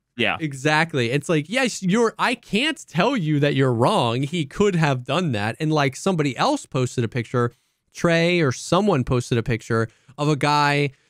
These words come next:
Speaker 2: and the account was, like, level twenty-four, and it was, like, six hundred and fifty raids and, like, six hundred,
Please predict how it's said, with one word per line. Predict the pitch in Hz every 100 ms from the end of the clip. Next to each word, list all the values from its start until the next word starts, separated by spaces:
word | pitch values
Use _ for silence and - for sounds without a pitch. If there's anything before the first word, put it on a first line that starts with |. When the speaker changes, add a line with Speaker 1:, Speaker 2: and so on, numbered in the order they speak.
| _
Speaker 2:
and | - 165
the | 165
account | 156 185 170 165
was, | 160
like, | 143
level | 135 143 165
twenty-four, | - 165 160 - 135 135 165 202 226 -
and | 143
it | 147 147
was, | 147 135 -
like, | 131 120 110 _ _ _ _
six | - - - - 180 -
hundred | 170 175 170 156
and | 135 113 107
fifty | _ 156 156 - 156 135
raids | 117 120 120 160 180 175
and, | - 131 131
like, | 127 117
six | - - 165 156 -
hundred, | - 147 135 127 123 117 113 110